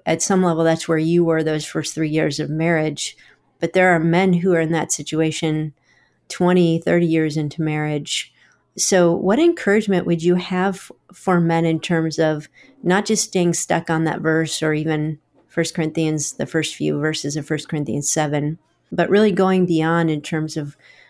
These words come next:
what is the mature love that God is calling husbands to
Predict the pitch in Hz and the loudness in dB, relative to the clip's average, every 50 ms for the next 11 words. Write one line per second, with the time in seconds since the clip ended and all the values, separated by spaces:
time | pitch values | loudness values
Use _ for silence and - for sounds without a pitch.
0 | _ _ _ _ _ - 185 196 202 262 262 226 - - 190 180 175 160 - - | _ _ _ _ _ 0 2 4 4 4 2 2 2 2 2 4 2 2 -2 -6
1 | - - - - 190 180 180 170 160 156 156 156 156 147 143 147 - - - - | -10 -6 -2 0 2 2 4 2 2 2 2 2 0 0 -2 -2 -4 -4 -2 0
2 | 147 147 147 147 147 - - - 156 147 147 147 147 143 139 170 156 143 - - | 0 0 0 -2 -4 -6 -6 -4 -2 -2 -2 -2 -4 -4 -4 -4 -6 -4 -4 -4
3 | 143 147 147 - - - - 156 151 151 151 151 151 156 | -4 -4 -4 -6 -8 -4 -2 0 0 2 0 0 -2 -4